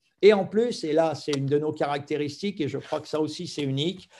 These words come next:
vous avez un support d'une personne qui fait partie de notre équipe, qui s'appelle Aline, qui est une docteure en sciences sociales, qui aide les doctorants au début à, à rechercher de l'information dans le,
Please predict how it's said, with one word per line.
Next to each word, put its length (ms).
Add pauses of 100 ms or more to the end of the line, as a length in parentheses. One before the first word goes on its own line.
(220)
vous 100
avez 140
un 100
support 540
d'une 180
personne 420
qui 80
fait 140
partie 300
de 40
notre 220
équipe, 380
qui 80
s'appelle 280
Aline, 440 (260)
qui 80
est 40
une 100
docteure 340
en 80
sciences 320
sociales, 540 (260)
qui 140
aide 160
les 160
doctorants 640
au 100
début 480
à, 220
à 100
rechercher 500
de 60
l'information 840
dans 240
le, 280